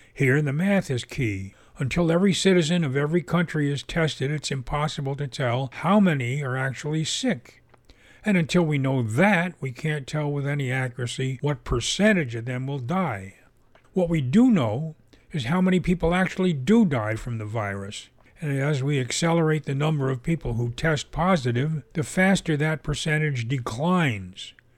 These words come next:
From that, there's a statistic that we can take heart from. And that is, at the time I'm preparing this podcast for publication, the lowest percentage in the world is in South Korea.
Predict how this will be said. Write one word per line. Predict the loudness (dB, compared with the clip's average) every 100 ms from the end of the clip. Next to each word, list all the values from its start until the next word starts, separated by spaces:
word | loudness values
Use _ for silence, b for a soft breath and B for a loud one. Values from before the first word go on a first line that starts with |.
| b b b b _ _
From | -6 -2
that, | 2 2 2 0 -2
there's | -2 -2
a | -6
statistic | -6 -4 0 0 0 -6
that | -4
we | -2 -2
can | -2 -2
take | 0 -2
heart | -2 -4 -6
from. | -8 -8 -8 -8 -14 _ _ b b b b b
And | -2
that | 2 2 2
is, | 2 0 0
at | -2 -2
the |
time | -4 0 4 4 4
I'm | 0
preparing | -2 0 2 4 2
this | 0 -4
podcast | -2 -2 -2 -2 -2 -2
for | -6
publication, | -6 -4 -4 -4 -2 -2 -2 -6 -8 -8
the | -4
lowest | 2 4 6 4
percentage | -2 -4 -2 -2 -2 -2
in | -2
the | -2
world | 2 4 4 0 -2
is | -4 -4
in | -6
South | -4 -2 -4 -4
Korea. | 0 2 2 0 -8